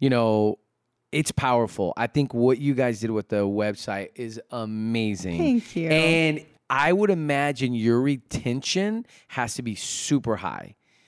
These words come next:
Speaker 1: on your website. Have you ever timed, like, your average visit?
Speaker 2: Oh, yeah. Yeah.
Speaker 1: It's
Speaker 2: It
Speaker 1: gotta be high.
Speaker 2: It is pretty high.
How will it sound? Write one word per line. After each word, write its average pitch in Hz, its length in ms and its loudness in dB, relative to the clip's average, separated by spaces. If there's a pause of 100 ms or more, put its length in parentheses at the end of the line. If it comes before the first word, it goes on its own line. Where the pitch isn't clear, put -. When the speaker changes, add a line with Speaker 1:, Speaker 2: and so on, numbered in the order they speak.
(140)
Speaker 1:
on 127 160 2
your 117 140 4
website. 107 400 2
Have 120 140 0
you 160 80 6
ever 170 100 4
timed, 135 640 -2 (300)
like, 120 180 0
your 123 160 4
average 117 460 0
visit? 117 500 2
Speaker 2:
Oh, 208 220 4
yeah. 175 340 0 (220)
Yeah. 190 340 2
Speaker 1:
It's 180 160 2
Speaker 2:
It 214 60 -4
Speaker 1:
gotta 233 260 2
be 147 160 0
high. 98 460 -2 (100)
Speaker 2:
It 214 220 2
is 214 220 2
pretty 208 260 -2
high. 165 340 0